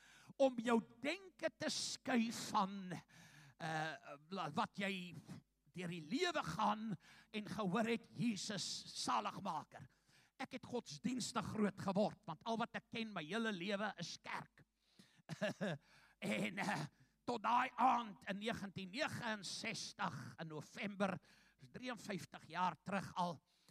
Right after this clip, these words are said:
wat ek die pastoor se vrou, u vertel, sy het my in my nek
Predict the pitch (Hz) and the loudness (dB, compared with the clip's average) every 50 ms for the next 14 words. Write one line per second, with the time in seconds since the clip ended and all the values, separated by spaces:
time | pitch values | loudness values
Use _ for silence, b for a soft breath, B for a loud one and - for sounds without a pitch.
0 | b b b b b - 180 175 - - 185 190 185 - _ _ - - - 160 | b b b b b -4 -4 -4 -4 -4 -4 -4 -4 -6 _ _ -20 -12 -8 -6
1 | 160 156 151 139 - - 147 - - 247 226 208 175 - 180 - - 202 220 196 | -4 -4 -6 -6 -8 -10 -12 -10 -6 -4 -4 -4 -4 -6 -10 -6 -4 -2 -2 -2
2 | 196 - 165 - - - - - 202 196 190 170 - - 151 - - 160 151 147 | -4 -6 -10 -10 -12 -12 -8 -2 -2 0 0 -2 -4 -10 -12 -12 -10 -10 -10 -10
3 | 147 147 147 147 151 202 208 - | -10 -10 -12 -8 -6 -6 -8 -8